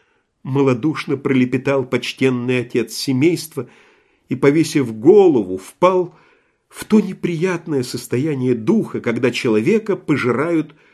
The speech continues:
упрёки совести. Некоторые писатели употребляют выражение «грызут упрёки совести». Я не считаю это выражение вполне точным,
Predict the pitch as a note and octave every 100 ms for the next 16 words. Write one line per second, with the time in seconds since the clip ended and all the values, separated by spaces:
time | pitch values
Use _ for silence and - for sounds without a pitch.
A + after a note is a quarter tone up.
0 | _ _ _ _ B2+ - B2 A#2+ B2+ B2+
1 | A2+ - - G2 D2+ D2 - - _ _
2 | _ _ _ _ _ _ _ _ E5+ E5+
3 | _ _ _ _ _ _ _ _ _ F#2+
4 | G2+ - G#2+ G2+ G#2 G2+ F2 F#2+ E2 -
5 | F#2 G2 G2 F#2 F#2 G2 A2 G#2+ A2+ -
6 | A2+ B2+ C#3+ C#3+ D4+ - - D2 - D2
7 | - A1+ G1+ - - - - - G#2 B2
8 | A2+ A2+ - A#2+ F2+ D#2+ D2+ D#2+ D#2+ E2+
9 | E2 D2+ D2+ - D#2+ D2 C2 A2 C3 -
10 | B3+